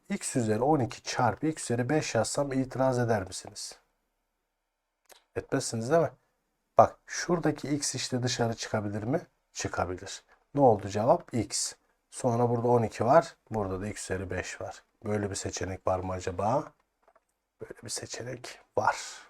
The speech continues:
Gördünüz mü? Anlaştık. Ha, diğer türlü nasıl yapılabilirdi? Kök derecelerini eşitlerdik. Sonra yine kök işlerini işte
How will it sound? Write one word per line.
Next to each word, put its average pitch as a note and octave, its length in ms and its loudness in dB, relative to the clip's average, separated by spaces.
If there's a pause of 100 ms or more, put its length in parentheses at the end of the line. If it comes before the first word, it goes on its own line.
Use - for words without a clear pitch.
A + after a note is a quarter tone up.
(200)
Gördünüz A#2+ 500 -4
mü? B2 140 -4 (320)
Anlaştık. G#2+ 420 -4 (260)
Ha, G#2 200 -2
diğer D#3+ 260 4 (200)
türlü F#2+ 320 -2
nasıl F#2 280 -4
yapılabilirdi? G2+ 640 -2 (340)
Kök C#3+ 300 0
derecelerini F#2 580 4
eşitlerdik. D3+ 800 -2 (460)
Sonra A#2 260 2
yine A#2+ 220 0
kök A#2+ 240 -2
işlerini F#2+ 600 -4
işte - 300 -6